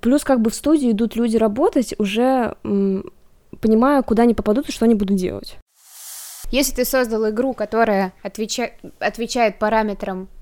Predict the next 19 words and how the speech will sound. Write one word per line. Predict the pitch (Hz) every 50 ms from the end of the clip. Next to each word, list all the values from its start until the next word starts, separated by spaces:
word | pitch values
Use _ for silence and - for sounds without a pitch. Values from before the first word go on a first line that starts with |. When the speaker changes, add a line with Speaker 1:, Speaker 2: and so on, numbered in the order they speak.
| - - -
Speaker 2:
некоторой | 208 214 208 - - 214 208 202
стратегии, | - - 208 196 196 - 302 370 381 311 247 214 190 185
то | 202 202
ты | - 240 240 226
всю | 190 - - 247
свою | - - - 214 202 196
жизнь | 196 254 339 359 311 202
оставшуюся | - - - 208 196 - - 202 - - 190
будешь | 185 247 240 233 214 190 180
делать | - 208 220 220 -
стратегии. | - - 202 196 - - 180 170 170 185 - 202 - _ _ - - - - _ _ _ _ _ _ _ - -
Speaker 1:
Ну | 320 330
не, | 302 262 247
не | 254 269
обязательно. | 269 262 269 226 233 208 208 202 - 220 202 190 185 185 190 - - - -
Почему? | - 208 - - 233 220 196 185 185 - - - -
Просто, | - - 233 240 - - - 254 247 240 240 240 - - - - - _ -
м, | 214 214 214 214 214 208 208 208 202 202
это | 214 196 196 - 220 220 220 220 220 208 202